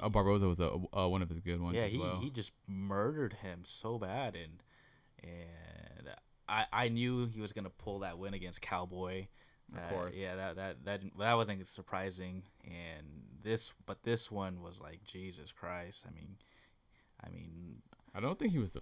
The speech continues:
Speaker 1: fat underdog, was he?
Speaker 2: For which one?
Speaker 1: The Ferguson
Speaker 2: For
Speaker 1: fight.
Speaker 2: the Ferguson? No, I don't think so.
Speaker 1: Yeah, I'm saying, so that, that away probably gave it, that probably gave it away itself. Like, all right, it shows, like, the people who are breathing this shit knows what's up with Gaethje, and,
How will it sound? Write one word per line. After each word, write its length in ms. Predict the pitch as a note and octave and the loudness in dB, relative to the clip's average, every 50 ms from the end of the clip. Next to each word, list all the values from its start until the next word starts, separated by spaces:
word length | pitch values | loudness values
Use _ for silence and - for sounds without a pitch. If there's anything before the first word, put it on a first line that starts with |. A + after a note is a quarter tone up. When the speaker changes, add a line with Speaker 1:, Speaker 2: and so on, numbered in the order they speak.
| - - | -10 -8
Speaker 1:
fat 260 | - - F#2 A2+ - - - | -4 -2 0 0 2 2 2
underdog, 460 | C3 C3 F2+ D2+ D#2+ D#2 D2+ D#2 D#2 | 2 2 2 2 0 -2 -4 -4 -4
was 180 | E2 F2+ G2+ A#2+ | -4 -4 -4 -4
he? 160 | C3 C3+ C#3 C3 - - - - - - - - - - - - - - - - | -4 -4 -4 -6 -8 -14 -20 -20 -20 -20 -6 -2 -2 -2 -2 -4 -8 -10 -14 -16
Speaker 2:
For 680 | - - - G2+ F#2+ F#2 F#2 F#2 F#2+ F#2 F#2 F2+ F2 F2+ G2 | -10 -6 -4 0 2 2 2 0 -2 -4 -4 -6 -6 -8 -8
which 240 | G2+ F#2 - - | -10 -10 -10 -10
one? 220 | F#2 F2+ F2 F2+ F#2 | -10 -10 -8 -8 -8
Speaker 1:
The 60 | G2 | -8
Ferguson 400 | - - A#2 G#2 F2+ - - - | -8 -6 -6 -6 -6 -8 -10 -12
Speaker 2:
For 120 | - - | -8 -6
Speaker 1:
fight. 80 | G#2 G2 | -6 -6
Speaker 2:
the 60 | F2+ F2 | -6 -6
Ferguson? 480 | - - F2+ F#2 G2 G2+ - - F#2 | -6 -6 -6 -6 -6 -8 -8 -10 -10
No, 60 | F2+ | -10
I 460 | E2 D2+ D#2 D#2+ E2+ F#2 - - - E2 | -10 -10 -10 -10 -10 -10 -12 -12 -12 -12
don't 120 | E2+ - | -12 -12
think 160 | - - - - | -12 -14 -14 -12
so. 120 | - - D#2 F#2+ - | -12 -12 -12 -12 -6
Speaker 1:
Yeah, 460 | - - F#2 F2+ E2 E2 E2 F2 F#2+ F2 - | -2 2 4 4 6 6 4 2 2 0 -2
I'm 160 | F#2 G2 F#2 | -2 -2 -2
saying, 320 | - - G2 F#2 F2+ F2 - - - | -2 -2 -2 -2 -2 -2 -4 -8 -8
so 260 | - - G2+ F#2 F2 | -2 2 4 4 4
that, 280 | E2+ G2 G#2 G#2+ - F#2 | 6 6 6 6 6 6
that 140 | G#2+ A#2 G#2+ | 6 6 6
away 240 | E2 E2 G2 G2+ | 8 8 8 8
probably 260 | G2+ - E2+ D#2 E2+ E2+ | 8 6 2 0 0 0
gave 220 | E2+ E2+ E2+ D#2+ | 2 0 0 0
it, 100 | D#2+ - - - - - - - | -2 -6 -10 -14 -16 -14 -6 0
that 120 | - A#2+ B2 | 2 6 8
probably 200 | - G#2+ F#2 F2+ | 8 8 8 8
gave 120 | F#2 E2+ | 4 4
it 60 | F2 | 4
away 340 | E2+ E2 E2 E2+ F2 E2+ D2+ - - - | 4 4 4 4 4 4 2 -2 -6 -10
itself. 420 | - - - - - F2+ D#2 D2+ - | -10 -10 -4 0 2 2 2 2 0
Like, 120 | C2 C#2+ | 0 2
all 100 | D#2 D2 | 2 2
right, 160 | D2+ D#2 - | 2 2 0
it 140 | G1+ D#2 G#2 - | -2 -4 -4 0
shows, 260 | - G2 F2 E2+ D#2+ | 2 4 4 4 4
like, 260 | D2+ C#2+ D#2 - - - | 2 0 0 -2 -2 -4
the 60 | E2+ | -4
people 320 | - - G2 F2 E2+ E2+ | -2 -2 -2 0 0 0
who 120 | F2 F#2+ F2+ | 2 4 4
are 240 | E2+ D#2+ D#2+ D#2 - - - - - - - - - - - | 4 4 2 0 -2 -8 -16 -20 -18 -20 -20 -20 -8 -2 2
breathing 420 | G2+ G#2+ G#2 G2+ F2+ - F#2+ F#2 | 4 6 6 6 4 4 4 4
this 180 | F2+ F2+ F2+ - | 4 4 2 2
shit 180 | - E2+ - | 2 2 4
knows 500 | D#2+ E2+ F2+ F2 F2 F2 E2+ D#2 - - - - - - - - | 4 4 6 6 6 4 4 2 -2 -6 -14 -18 -20 -16 -6 -2
what's 200 | G2 F#2+ - - | -2 0 4 4
up 160 | F#2+ E2+ - | 4 4 4
with 120 | D#2+ D#2 | 0 0
Gaethje, 420 | - E2+ D#2+ D#2+ - - D#2 D2+ D2+ | 2 2 2 2 0 -2 -2 0 0
and, 160 | D#2+ E2+ | 0 0